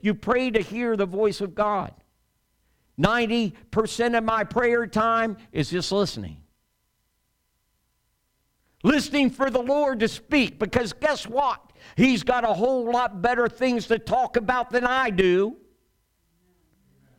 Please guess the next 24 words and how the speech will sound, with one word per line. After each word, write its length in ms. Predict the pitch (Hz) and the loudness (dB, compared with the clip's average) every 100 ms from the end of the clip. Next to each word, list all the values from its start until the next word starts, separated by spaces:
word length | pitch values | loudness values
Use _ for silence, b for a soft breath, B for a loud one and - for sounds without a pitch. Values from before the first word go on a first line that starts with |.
| _ - | _ -2
Besides, 500 | 190 254 269 240 240 | 0 0 0 2 2
I'll 160 | 254 | 2
never 360 | 240 247 247 247 | 2 2 2 0
know 200 | 247 240 | 2 2
His 160 | 226 | 0
will 380 | 175 208 185 160 | -2 0 2 2
if 80 | 147 | 2
I 140 | 165 | 0
never 440 | 156 170 170 175 175 | 0 0 0 2 0
listen. 560 | 156 120 107 90 82 - _ _ _ _ _ _ _ _ _ _ _ _ _ _ _ _ _ _ | 0 -2 -6 -12 -14 -20 _ _ _ _ _ _ _ _ _ _ _ _ _ _ _ _ _ _
So 120 | 220 | 2
what 260 | 226 277 285 | 2 2 0
do 160 | 262 226 | 0 0
people 420 | 269 269 254 254 | 2 0 0 -2
do 220 | 262 285 | 0 0
in 60 | 262 | 0
the 100 | 254 | -2
church? 540 | - 277 269 - - b b b b - | 0 0 0 -6 -18 b b b b -2
They 140 | 208 | -2
do 300 | 165 160 262 | 0 2 2
the 100 | 208 | 2
best 380 | 185 220 220 - | 0 0 0 -2
they 120 | 208 | -2
can. 600 | 170 185 214 139 90 78 | -2 0 0 0 -2 -10